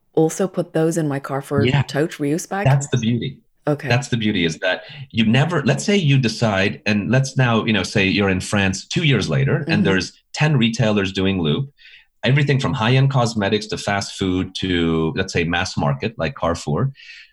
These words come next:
Speaker 2: You don't have to worry where you bought the product.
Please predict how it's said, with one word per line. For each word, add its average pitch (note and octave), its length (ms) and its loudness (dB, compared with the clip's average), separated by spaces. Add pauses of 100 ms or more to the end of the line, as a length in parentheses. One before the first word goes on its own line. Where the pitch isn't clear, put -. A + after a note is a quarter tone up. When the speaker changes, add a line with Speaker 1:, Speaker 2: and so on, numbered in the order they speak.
(120)
Speaker 2:
You G#2+ 260 0
don't C#3 240 4
have A2+ 220 0
to G#2 80 -2
worry F2+ 340 2
where F2 280 2
you B2 200 2
bought - 260 -2
the G#2+ 60 -2
product. - 600 -2